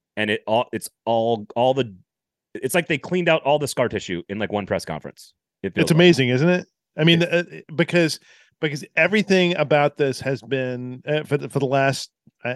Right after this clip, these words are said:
Speaker 2: I'd say probably last three seasons, has been,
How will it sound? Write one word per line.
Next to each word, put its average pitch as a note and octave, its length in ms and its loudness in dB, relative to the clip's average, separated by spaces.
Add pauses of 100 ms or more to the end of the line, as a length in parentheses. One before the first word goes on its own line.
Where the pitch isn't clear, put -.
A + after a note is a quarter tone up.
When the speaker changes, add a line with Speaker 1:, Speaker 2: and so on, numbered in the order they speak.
Speaker 2:
I'd C3 100 -4
say C#3+ 100 2
probably C3 300 0
last B2+ 360 -2
three D3+ 240 0
seasons, A#2 640 -6 (380)
has - 180 2
been, C3+ 560 2